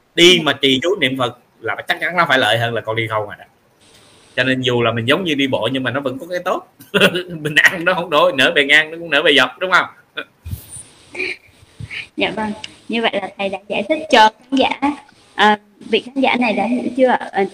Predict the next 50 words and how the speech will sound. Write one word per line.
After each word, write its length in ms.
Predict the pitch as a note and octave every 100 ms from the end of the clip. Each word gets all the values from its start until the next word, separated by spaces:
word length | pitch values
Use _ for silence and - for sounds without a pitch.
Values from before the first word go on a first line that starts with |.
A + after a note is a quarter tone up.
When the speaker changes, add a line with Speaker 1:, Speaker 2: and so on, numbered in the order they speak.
| -
Speaker 2:
vâng, 280 | G3+ A#3 B3
như 120 | C4
vậy 160 | C4 - - -
theo 140 | C#4+ C4+
con 160 | C4
được 140 | B3 -
hiểu 240 | B3 B3
có 140 | C#4+ D#4
phải 200 | C#4+ C4
là, 320 | A#3 F#3+ - - -
à, 120 | - G3
kinh 240 | B3+ B3+
hành 260 | - G#3 F#3+
cũng 200 | G#3 B3+
là 80 |
một 140 | A#3+ A#3+ -
dạng 160 | - -
thiền, 240 | A3 G#3 F#3 - - -
đúng 140 | B3
không 200 | D4 B3
ạ? 100 | G#3 -
Speaker 1:
Đó, 120 | D#3+ D#3+ -
kinh 160 | E3+ D3+
hành 180 | C3+ C3
chính 120 | F#3+
là, 160 | F#3 - D3+ C3+
chính 160 | F#3+ A#3+
là 140 | G3+ C3
thiền 180 | B2 B2
hành 220 | A#2 A2+
đó. 140 | D3+ - _ _ _ _
Speaker 2:
Dạ. 160 | G3 F#3+ - _ _ _ _ -
Speaker 1:
Ừ, 60 | A2+ B2+ A#2+ A2+
Speaker 2:
Vâng. 180 | A3 A3
Speaker 1:
sự 140 | C3 C3
thật 120 | A#2+
nó 80 | D3+ D#3+
chính 120 | E3+
là 140 | F#3 B2
thiền 120 | A#2
hành 180 | A2 G2+
đó. 80 | A#2+ - _ _ _ _
Speaker 2:
Dạ 160 | - G3
vâng. 140 | G#3+ A3+ - - - -
À, 120 | G#3
như 160 | G#3 A3+
vậy 160 | A#3+ -
thì 120 | G3+
rất 220 | F#3+ C#4+
mong, 420 | C#4+ A#3 A3 A#3